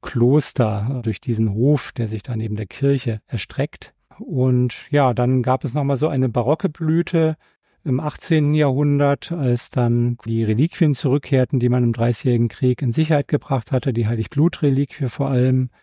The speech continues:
Da gab es dann nochmal große Prozessionen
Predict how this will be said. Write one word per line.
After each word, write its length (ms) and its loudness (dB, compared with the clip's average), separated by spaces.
Da 120 0
gab 200 -4
es 60 -12
dann 120 0
nochmal 240 0
große 380 0
Prozessionen 1120 0